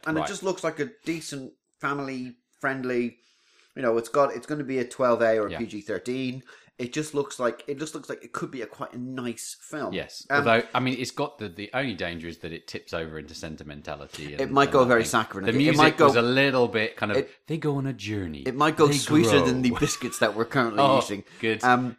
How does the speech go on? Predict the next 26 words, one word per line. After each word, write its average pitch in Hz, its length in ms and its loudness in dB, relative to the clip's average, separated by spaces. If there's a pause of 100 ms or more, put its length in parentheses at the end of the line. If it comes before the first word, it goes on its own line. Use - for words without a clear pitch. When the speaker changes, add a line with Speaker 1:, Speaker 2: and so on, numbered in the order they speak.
Speaker 2:
good 107 140 -12
link. 78 480 -16
Speaker 1:
yeah, 160 280 2
the 143 120 6
only 233 160 6
thing 220 220 -2
I 196 80 2
would 196 220 0
say 139 200 2
is - 100 0
that - 120 -2
it's, 156 160 -2
so 202 160 2
he's 170 100 4
got 156 220 0
Kevin 226 240 2
Hart, 139 300 4
Bryan 175 240 2
Cranston, 123 420 -2
Nicole 139 320 2
Kidman. 113 380 0 (240)
They're 147 200 8
all 147 440 6
big 131 200 4
names. 107 540 -4 (180)
Speaker 2:
Yeah. 95 280 -6